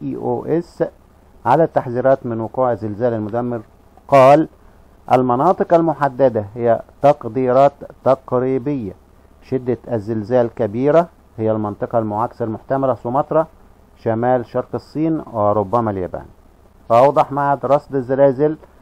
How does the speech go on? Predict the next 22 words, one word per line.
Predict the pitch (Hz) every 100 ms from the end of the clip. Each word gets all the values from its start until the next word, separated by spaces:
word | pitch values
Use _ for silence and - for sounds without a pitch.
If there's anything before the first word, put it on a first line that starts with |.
| _ _ -
الهولندي | 123 131 135 131 101 95 -
أن | 143 143 131
التقلبات | - 117 117 120 117 120
تتطابق | 107 104 127 139 139
بشكل | 120 139 135 127
وثيق | 117 120 - 135 139 147 - - -
مع | 117 117 110
تلك | - 139 -
التي | 117 117 110 101
حدثت | - 123 117 117 -
قبل | 127 123
يومين. | 135 135 143 151 104 85 _ _ - _ _ - -
قد | 117 101
يحدث | 123 143 139 - _ -
تطور | 120 - 147 139 101 -
كبير | 113 113 113
في | -
المناطق | 113 110 117 - 123
المحددة | 110 104 107 120 123 123 -
أو | 170 190
بالقرب | 143 113 127 110
منها، | 110 117 120